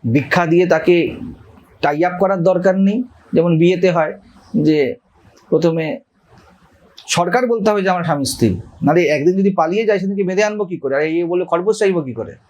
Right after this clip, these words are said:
তো ভালোবাসাই নেই ভাই, এমন সম্পর্ক না থাকাই উচিত। যেখানে তৃতীয় ব্যক্তিকে এসে বলতে হয়, "হ্যাঁ, তুমি একে ভালোবাসো", এমন ভালোবাসা না থাকাই ভালো। হুম।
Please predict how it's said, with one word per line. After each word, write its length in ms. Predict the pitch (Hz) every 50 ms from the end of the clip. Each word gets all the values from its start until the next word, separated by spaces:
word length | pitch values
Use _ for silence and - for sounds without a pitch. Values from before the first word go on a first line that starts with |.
| _ _ _ - - - - - -
তো 80 | 254
ভালোবাসাই 640 | 190 135 113 117 123 131 127 135 143 - 220 254 277
নেই 200 | 285 285 285 240
ভাই, 160 | 226 247 247 233 233 196
এমন 160 | 156 147 143
সম্পর্ক 320 | 139 151 123 120 127 135 175
না 160 | 185 180 147
থাকাই 340 | - - 247 202 214 240 233
উচিত। 240 | 220 196 240 226 - _ _ _ _ _ - - - - - -
যেখানে 280 | 131 156 180 196 214
তৃতীয় 400 | 196 202 - 185 185 - 233 254
ব্যক্তিকে 380 | 247 262 240 - - 254 202 240
এসে 160 | 240 208 247
বলতে 260 | 208 220 214 196 202
হয়, 180 | 220 214 202 202
"হ্যাঁ, 200 | 196 196 202 214 190
তুমি 240 | 196 202 202 208 208
একে 160 | 196 202 208
ভালোবাসো", 680 | 185 160 156 160 175 160 147 151 - - 190 151 110 - _ _ _ _ _ _ _ _ - 131
এমন 180 | 151 190 202
ভালোবাসা 360 | - 175 165 185 202 214 233 240
না 140 | 240 240
থাকাই 300 | 233 247 247 254 247 196
ভালো। 240 | 190 113 98 92 92 - - _ _ _ _ - - - - - - _ _ _ - - -
হুম। 200 | 254 262 -